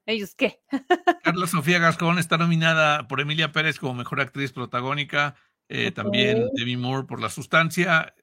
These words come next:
Speaker 2: Cynthia Erivo de Wicked
Speaker 1: Mm.
Speaker 2: y otras más, ¿no? Eh,
Speaker 1: Ok.
Speaker 2: mejor actor,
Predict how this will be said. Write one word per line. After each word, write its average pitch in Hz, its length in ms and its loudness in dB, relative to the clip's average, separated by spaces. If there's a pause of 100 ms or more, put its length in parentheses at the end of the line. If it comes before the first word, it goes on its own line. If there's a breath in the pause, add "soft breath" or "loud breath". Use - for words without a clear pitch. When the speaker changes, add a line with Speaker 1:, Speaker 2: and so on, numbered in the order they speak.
(180)
Speaker 2:
Cynthia 131 480 -4
Erivo 123 520 -2 (100)
de 104 420 -6
Wicked 135 600 -4 (480)
Speaker 1:
Mm. 202 320 -4
Speaker 2:
y 104 260 -4
otras 110 400 -8
más, 85 240 -14
¿no? 165 340 -2 (420 soft breath)
Eh, 127 440 -2
Speaker 1:
Ok. - 60 -12 (140)
Speaker 2:
mejor 139 500 -6
actor, 127 680 -6